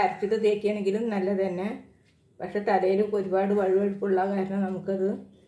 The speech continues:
ഇതിൻ്റെ ജ്യൂസ് എടുത്താൽ മതി. ഇത് താളിയായിട്ട് ഉപയോഗിക്കുന്നതല്ലേ. തലയിൽ വെച്ച് നിൽക്കേണ്ട ആവശ്യമില്ല. എണ്ണ തേച്ചിട്ട് അപ്പോൾ കഴുകി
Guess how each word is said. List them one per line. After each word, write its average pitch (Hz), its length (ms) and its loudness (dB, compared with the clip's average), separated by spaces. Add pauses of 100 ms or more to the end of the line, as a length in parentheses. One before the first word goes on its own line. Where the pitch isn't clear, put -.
(140)
ഇതിൻ്റെ 180 280 -2 (100)
ജ്യൂസ് 185 360 2 (160)
എടുത്താൽ 185 360 -2
മതി. 175 220 0
ഇത് 190 100 0 (140)
താളിയായിട്ട് 190 600 2
ഉപയോഗിക്കുന്നതല്ലേ. 185 840 -2 (2500)
തലയിൽ 190 360 2 (120)
വെച്ച് 196 220 2
നിൽക്കേണ്ട 196 340 2
ആവശ്യമില്ല. 185 460 2 (680)
എണ്ണ 196 100 0 (120)
തേച്ചിട്ട് 196 400 2
അപ്പോൾ 190 240 -2 (140)
കഴുകി 196 220 4